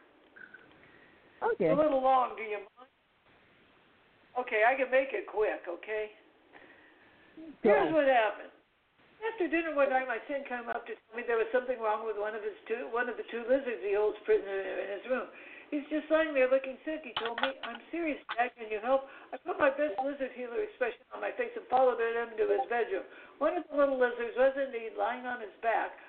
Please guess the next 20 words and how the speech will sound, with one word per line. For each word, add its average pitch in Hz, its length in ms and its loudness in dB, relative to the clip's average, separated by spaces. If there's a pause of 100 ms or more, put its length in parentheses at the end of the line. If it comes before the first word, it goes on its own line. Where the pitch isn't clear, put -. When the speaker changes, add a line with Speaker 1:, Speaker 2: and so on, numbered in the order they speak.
(140)
Speaker 2:
looking 285 400 0
stressed. - 320 0
I 202 160 -2
immediately 240 720 -6
knew 220 160 -6
what 202 240 0
to 185 80 -6
do. 185 240 -2
I, - 80 -4 (400)
"Honey," 302 320 0
I 285 160 4
called, 294 320 4
"come 302 240 -2
look 285 160 -6
at 277 80 -12
the 277 80 -6
lizard." 285 440 -8 (360)
"Oh 330 80 0
my 320 160 0
gosh," 311 240 2